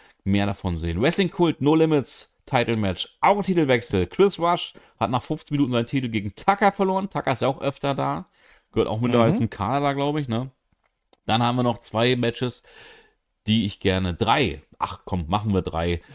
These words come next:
Speaker 1: Äh,
Speaker 2: Drei.
Speaker 1: Kultkeilerei, weil's so geil, äh, sich anhört. Kultkeilerei, Carnage besiegt Aaron Insane und Blackwell und Christopher Dawson und Mike Schwarz, Tim Stübing und Ceritos, auch fast siebzehn Minuten.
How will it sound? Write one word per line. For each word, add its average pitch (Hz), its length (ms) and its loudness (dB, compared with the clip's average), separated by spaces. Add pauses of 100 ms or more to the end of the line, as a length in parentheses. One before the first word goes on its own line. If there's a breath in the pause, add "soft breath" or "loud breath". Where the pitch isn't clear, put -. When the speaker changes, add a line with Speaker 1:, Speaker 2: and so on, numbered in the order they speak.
(100)
Speaker 1:
Äh, 101 260 0
Speaker 2:
Drei. - 120 0
Speaker 1:
Kultkeilerei, 92 760 2
weil's 120 200 2
so 113 100 -2
geil, 95 280 2 (220)
äh, 92 240 -6
sich 95 220 -8
anhört. 92 260 -2
Kultkeilerei, 139 760 2
Carnage 147 560 2
besiegt 113 400 -2
Aaron 123 360 0
Insane 113 580 0 (400 soft breath)
und 120 240 0
Blackwell 120 480 2
und 123 220 0
Christopher 139 320 -2
Dawson 113 380 0
und 98 100 -6
Mike 113 200 -4
Schwarz, 107 380 -4
Tim 151 180 -2
Stübing 139 360 2
und 113 200 -2
Ceritos, 143 640 -2
auch - 120 -2
fast - 280 -6
siebzehn 135 360 -4
Minuten. 127 540 -4